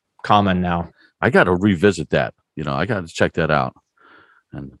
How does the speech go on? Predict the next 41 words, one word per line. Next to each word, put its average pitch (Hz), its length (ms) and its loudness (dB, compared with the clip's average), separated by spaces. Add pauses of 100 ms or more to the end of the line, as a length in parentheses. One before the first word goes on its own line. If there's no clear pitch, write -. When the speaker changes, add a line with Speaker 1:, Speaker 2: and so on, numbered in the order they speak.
Speaker 2:
put 80 120 -2
it 78 120 -2
to - 100 -6
my 131 40 4
Speaker 1:
Listen 202 260 4
to - 120 0
Speaker 2:
memory - 20 2
Speaker 1:
their, 160 220 8
Speaker 2:
bank. 123 400 6
Speaker 1:
uh, - 60 -20
their 127 160 4
album, 135 440 4
uh, 113 160 0
Destroy, 131 640 4
Erase, 117 420 2
Improve, 110 460 2
which 104 180 -2
is 104 80 -4
from 107 160 -2
ninety-five, 104 760 2
I 135 100 6
think. 156 340 -2 (560)
Uh, 104 400 4 (140)
and 113 400 0
consider 185 440 4
that 147 160 4
they 156 100 6
were, 170 100 8
like, 123 220 4
twenty-one 123 760 2
then, 95 400 0 (720)
and 113 380 4
that 113 160 -2
that 131 160 6
was 135 120 4
all 143 140 8
recorded 131 460 4
with 107 100 -2
no 127 220 4
click 165 340 0
track 107 480 2